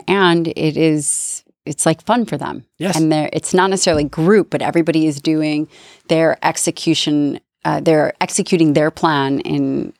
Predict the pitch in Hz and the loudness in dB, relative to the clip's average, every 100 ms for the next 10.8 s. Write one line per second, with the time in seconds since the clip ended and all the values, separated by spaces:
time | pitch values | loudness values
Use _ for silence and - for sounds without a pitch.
0 | _ _ - - _ - 147 139 - - | _ _ -16 -16 _ -4 -4 -4 -6 -4
1 | - 139 135 - 135 - 131 - - 135 | 0 0 0 -4 -4 -2 -4 -6 -8 -10
2 | 107 - - 175 - - _ _ _ - | -10 -16 -10 -8 -8 -10 _ _ _ -20
3 | - - - _ _ _ _ _ 165 165 | -20 -20 -20 _ _ _ _ _ -2 4
4 | 208 240 269 269 247 _ _ _ - 185 | 6 6 4 2 -2 _ _ _ 0 2
5 | 180 175 160 143 - 185 143 _ _ _ | 2 2 0 -2 2 0 0 _ _ _
6 | _ - - - 160 143 156 - - 147 | _ 0 0 2 0 0 -2 -2 -4 0
7 | 196 202 180 156 - 107 - _ _ 170 | 2 2 0 -2 -4 -14 -16 _ _ -6
8 | - 165 151 151 131 127 127 - 175 - | -2 0 2 2 -2 -8 -12 -6 -6 0
9 | 170 139 170 196 262 254 214 190 160 139 | -2 2 2 2 2 0 0 -2 -2 -4
10 | 127 - - 156 190 180 175 175 | -8 -12 -4 -2 0 2 2 2